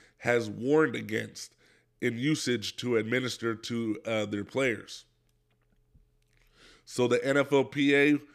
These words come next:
will be investigating this allegation as they take medical mismanagement very ser-, seriously, and especially, especially making players play without checking, uh, medical, uh,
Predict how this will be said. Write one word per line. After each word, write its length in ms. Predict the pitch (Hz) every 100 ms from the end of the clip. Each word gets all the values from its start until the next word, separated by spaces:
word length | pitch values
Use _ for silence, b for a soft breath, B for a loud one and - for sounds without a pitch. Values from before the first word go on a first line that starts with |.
| b b
will 160 | 107 120
be 180 | 127 120
investigating 720 | 107 123 127 117 127 131 127
this 160 | 127 127
allegation 760 | 127 117 123 139 - 143 143 b b b b
as 180 | - 113
they 120 | 123
take 380 | 113 151 151 -
medical 440 | 127 139 143 143
mismanagement 840 | 131 127 117 113 131 135 113 120 113
very 360 | 113 131 135 113
ser-, 400 | - 135 139 131 -
seriously, 800 | - 139 147 147 - 151 151 151 B B B
and 100 | 123
especially, 680 | 120 - 143 147 151 143 - _
especially 560 | 123 - 143 151 156 156
making 400 | 131 131 135 107
players 640 | - 131 143 127 110 - b b b _
play 340 | - 127 147 151
without 440 | 120 117 131 120
checking, 500 | - 127 127 123 110 b b b _ -
uh, 240 | 117 110
medical, 560 | 98 117 135 131 131 - - -
uh, 140 | 113